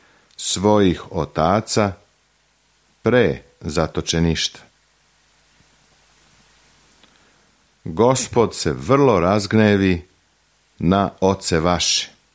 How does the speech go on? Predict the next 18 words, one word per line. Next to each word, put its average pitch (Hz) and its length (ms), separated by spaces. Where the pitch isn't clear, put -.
Zaharija 113 800
im 76 220
govori 104 480
da 110 120
je 110 120
razlog 143 560
zbog 98 260
koga 127 300
su - 180
odvedeni 113 480
u 85 100
ropstvo 95 560
taj 120 540
što - 280
se 113 200
Gospod 117 720
vrlo 98 440
razgnevi 98 880